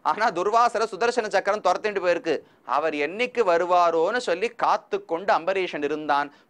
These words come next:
துர்வாசர் வந்து அம்பரீஷன் காலிலே விழுந்தார். அம்பரீஷம் உபாவிருத்திய தத் பாதௌ துக்கிதா அக்ரஹீத்.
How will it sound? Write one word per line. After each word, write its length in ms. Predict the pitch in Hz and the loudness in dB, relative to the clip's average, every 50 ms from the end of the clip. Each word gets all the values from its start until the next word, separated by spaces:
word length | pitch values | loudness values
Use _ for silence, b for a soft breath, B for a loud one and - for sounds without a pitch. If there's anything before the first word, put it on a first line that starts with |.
| - 113 | -8 -4
துர்வாசர் 600 | 123 147 175 180 208 202 202 185 - 170 143 139 | -4 -4 0 2 2 4 4 2 2 -2 -2 -2
வந்து 260 | 135 147 180 180 202 | -4 -4 -2 -2 -2
அம்பரீஷன் 560 | 143 127 151 180 185 190 180 160 - 156 151 | -2 0 0 0 0 0 -2 -2 -4 -6 -6
காலிலே 440 | - - 120 135 151 160 160 156 147 135 | -4 -4 -2 -2 0 0 0 -2 -2 -2
விழுந்தார். 560 | 123 131 147 147 143 135 139 135 139 135 - b b b b 113 | -2 -2 -4 -2 -2 0 2 2 2 0 -4 b b b b -2
அம்பரீஷம் 720 | 120 139 175 185 214 202 202 196 190 175 - 156 131 120 | -2 -2 0 0 0 2 2 2 2 0 0 -2 -4 -2
உபாவிருத்திய 720 | 107 156 160 165 165 156 165 180 - - - 226 208 143 - - _ _ _ _ - | 0 2 4 4 2 2 0 -4 -4 -4 -2 0 2 2 0 -2 _ _ _ _ 0
தத் 200 | 196 220 - _ _ | 0 0 -2 _ _
பாதௌ 400 | - 147 151 170 190 190 185 208 214 226 165 | 2 4 4 4 4 2 2 0 0 0 -2
துக்கிதா 500 | 139 156 - _ - - 226 208 - 180 175 165 175 180 196 - | -6 -8 -8 _ -8 -8 -4 0 2 2 2 4 2 2 2 2
அக்ரஹீத். 720 | - 123 123 131 170 170 170 165 160 151 147 147 - 131 | 0 -2 -2 0 0 0 0 0 -2 -4 -4 -4 -2 -2